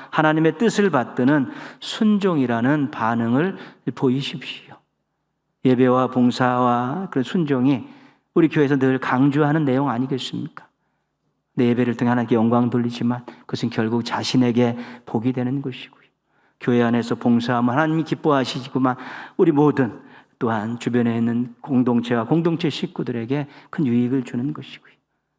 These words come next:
우리가 세상에 나가서 하나님 뜻대로 순종하며 살면 하나님 영광 받으심과 더불어서 세상이 믿지 않는 사람들이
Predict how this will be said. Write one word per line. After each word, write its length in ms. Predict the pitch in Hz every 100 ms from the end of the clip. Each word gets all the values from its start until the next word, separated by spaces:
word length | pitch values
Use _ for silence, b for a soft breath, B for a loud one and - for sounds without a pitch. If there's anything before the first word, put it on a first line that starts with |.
| _ _ _
우리가 220 | 127 123 120
세상에 280 | 123 120
나가서 260 | 120 117 120
하나님 240 | 143 147
뜻대로 320 | 175 196 180 165
순종하며 540 | - 202 185 147 143
살면 720 | 143 117 113 113 107 113 156 b b b b
하나님 400 | - 151 151 143 135 - -
영광 320 | 123 120 120
받으심과 540 | 113 110 113 117 117
더불어서 640 | 113 107 117 107 - 117 139
세상이 540 | - 165 165 160 156 B B
믿지 260 | 156 151 147
않는 220 | 139 131
사람들이 420 | 135 123 127